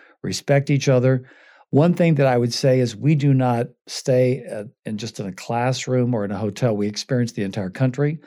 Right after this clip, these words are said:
Last year, uh, we put a hundred eighty miles a day on the van, uh, going to Ensenada, going various other places. When we are there, we spend time at David Silva's house and we get to see exactly how they celebrate birthdays.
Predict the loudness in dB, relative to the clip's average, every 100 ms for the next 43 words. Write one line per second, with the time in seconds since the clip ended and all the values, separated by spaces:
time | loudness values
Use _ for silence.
0 | -20 -20 -12 -2 2 2 2 0 2 2
1 | 0 -8 _ _ -4 -2 -2 -2 0 0
2 | 2 0 -2 -2 -2 -2 -2 -4 -4 -4
3 | -2 0 -2 -4 -8 -8 -6 -4 -4 -4
4 | -4 -6 -8 -8 -8 -6 -8 -6 -4 -2
5 | -2 -2 -6 -6 -6 -6 -6 -8 -2 0
6 | 2 0 -4 -4 -12 _ -20 _ _ _
7 | 2 4 6 8 6 4 2 0 2 2
8 | -2 -6 _ -6 2 4 4 2 2 -2
9 | -4 -4 -2 -2 -2 0 0 -2 -4 -6
10 | -6 -6 -4 -2 -4 -4 -2 0 -2 -4
11 | -6 -4 -6 -8 -8 -6 -6 -4 -4 -4
12 | -8 -6 -6 -4 -4 -6 -6 -6 -4 -4
13 | -2 0 0 -4